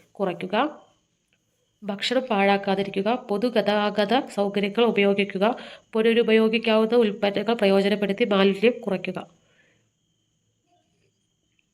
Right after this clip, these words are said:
കാർബൺ പാദമുദ്ര കുറയ്ക്കാനായി ചെയ്യാവുന്നത് എന്തെല്ലാം?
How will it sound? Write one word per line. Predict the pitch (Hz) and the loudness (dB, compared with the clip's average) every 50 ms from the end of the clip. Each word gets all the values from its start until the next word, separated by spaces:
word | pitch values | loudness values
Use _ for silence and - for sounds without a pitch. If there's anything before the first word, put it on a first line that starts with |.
| _ _ _ - - _ - - | _ _ _ -20 -20 _ -16 -10
കാർബൺ | 196 190 202 208 196 202 220 233 233 - | -6 -4 -4 -2 -2 -2 -2 -2 -2 -2
പാദമുദ്ര | 208 196 196 190 214 196 208 - - 220 | -2 -2 -2 -2 -2 -4 -4 -2 -2 -2
കുറയ്ക്കാനായി | 202 208 190 185 - - 190 190 190 175 175 202 269 302 - - - - - - - - - _ _ _ _ _ _ _ _ _ _ _ _ _ _ _ _ _ _ _ _ _ _ _ _ _ | 0 0 -2 -2 -2 -2 0 0 0 0 0 0 0 0 -2 -8 -18 -20 -20 -20 -20 -20 -20 _ _ _ _ _ _ _ _ _ _ _ _ _ _ _ _ _ _ _ _ _ _ _ _ _
ചെയ്യാവുന്നത് | - 220 220 208 214 208 208 208 220 214 214 233 | -6 -4 0 0 0 0 0 0 0 0 0 0
എന്തെല്ലാം? | 220 226 220 190 180 175 170 - | -2 -2 -2 -2 -4 -4 -6 -10